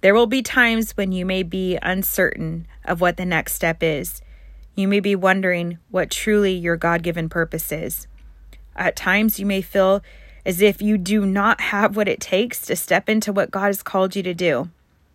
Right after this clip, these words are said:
Take the time to journal on what God has spoken to you and write down the Bible verses that speak to your heart. As you are journaling, let all your emotions out.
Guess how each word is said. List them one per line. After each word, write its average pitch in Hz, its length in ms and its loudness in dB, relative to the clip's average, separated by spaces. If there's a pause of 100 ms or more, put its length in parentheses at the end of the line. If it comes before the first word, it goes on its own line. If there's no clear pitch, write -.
(2250)
Take 190 240 -2
the 220 80 -2
time 208 300 0
to 208 100 -2
journal 165 520 -2 (100)
on 175 180 -4
what 175 180 -4
God 170 220 -2
has 175 120 -2
spoken 170 480 -4
to - 140 -10
you 165 260 -8 (400)
and 185 240 0
write 208 300 4
down 190 320 2
the 185 80 -2
Bible 175 380 2
verses 170 500 -2
that - 180 0
speak - 380 -6
to - 140 -6
your 165 140 2
heart. - 520 -2 (1900)
As 180 180 -2
you 190 120 0
are 220 100 6
journaling, 180 680 0 (200)
let 180 220 0
all 175 200 2
your 190 180 0
emotions 185 600 -2
out. 151 260 -6